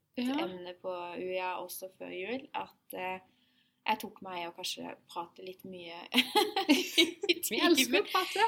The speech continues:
Speaker 2: Ja, men ikke bare det, men jeg blir veldig engasjert av akkurat det faget, da.
Speaker 1: Mhm.
Speaker 2: Det var coaching. Eh, eh, og da, eh, ja,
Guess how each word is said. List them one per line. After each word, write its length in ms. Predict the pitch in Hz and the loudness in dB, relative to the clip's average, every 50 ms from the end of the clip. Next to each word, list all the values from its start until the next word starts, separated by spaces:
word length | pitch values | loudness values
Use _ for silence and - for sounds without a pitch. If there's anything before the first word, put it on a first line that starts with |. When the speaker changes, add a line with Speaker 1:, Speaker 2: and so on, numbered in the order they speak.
| 453 - | 2 2
Speaker 2:
Ja, 180 | - - - 320 339 | 4 6 6 8 6
men 120 | 349 349 | 4 2
ikke 160 | 359 359 370 | 0 0 2
bare 180 | 269 277 285 247 | 4 4 4 4
det, 220 | 220 220 190 190 | 4 4 4 4
men 120 | 220 247 254 | 4 2 0
jeg 100 | 277 262 | 0 0
blir 160 | 254 226 220 | -2 -2 -2
veldig 240 | 233 233 196 185 190 | -2 -2 -2 -4 -4
engasjert 440 | 196 220 - - 185 185 185 - - | -2 -2 -2 -2 -2 -4 -6 -4 -2
av 280 | - 185 190 185 - | 0 2 2 2 0
akkurat 240 | - - - 190 - | -2 -6 -10 -10 -8
det 160 | - 170 180 | -8 -10 -10
faget, 400 | - - 175 170 175 190 - 359 | -10 -8 -6 -4 -4 -4 -4 -6
da. 120 | 302 - - | -6 -6 -4
Speaker 1:
Mhm. 180 | - 262 262 262 | 0 0 2 2
Speaker 2:
Det 140 | 247 233 | 2 0
var 180 | 233 - 180 180 | 0 -2 -4 -4
coaching. 500 | - - 160 165 - - 254 311 320 302 | -8 -12 -10 -8 -6 -6 -6 -4 -4 -4
Eh, 400 | - 240 233 226 220 220 220 226 214 - _ _ _ _ _ _ _ _ _ _ _ _ _ - | -4 -2 -2 -2 -2 -4 -4 -6 -8 -10 _ _ _ _ _ _ _ _ _ _ _ _ _ -10
eh, 440 | - - 208 202 202 190 190 185 - | -6 -4 -2 -2 -2 -2 -2 -2 -2
og 120 | - - | -2 0
da, 400 | - 196 196 196 196 196 196 - | 0 2 2 2 2 0 0 -2
eh, 400 | - - 202 185 180 180 180 175 175 | -2 -4 -4 -4 -6 -6 -8 -8 -8
ja, 180 | 165 147 - | -6 -6 -8